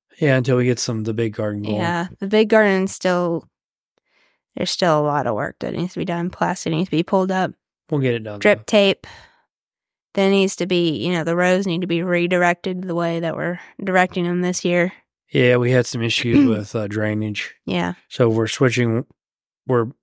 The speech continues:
Speaker 1: flipping essentially the r-, row direction so that, um,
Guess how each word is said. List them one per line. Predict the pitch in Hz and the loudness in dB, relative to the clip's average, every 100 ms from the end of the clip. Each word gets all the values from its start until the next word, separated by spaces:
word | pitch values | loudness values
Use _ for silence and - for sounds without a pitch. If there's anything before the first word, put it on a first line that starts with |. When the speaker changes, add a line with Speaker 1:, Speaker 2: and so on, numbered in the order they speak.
| _ _ _ _ _ | _ _ _ _ _
Speaker 1:
flipping | - - 120 123 110 127 123 | -4 0 2 2 0 -2 -4
essentially | 117 - 123 113 123 | -4 -2 -6 -4 -2
the | 117 113 | -2 0
r-, | 120 - - | -2 -4 -4
row | 135 127 123 | 2 4 4
direction | 123 123 123 - 123 120 - - - - _ | 2 0 -2 -6 -8 -10 -12 -20 -20 -20 _
so | - - 127 120 | -2 2 6 6
that, | 120 123 120 123 127 - - - _ _ _ _ _ _ | 6 4 4 2 0 -2 -8 -8 _ _ _ _ _ _
um, | 127 117 107 104 104 | -4 -2 -2 -4 -10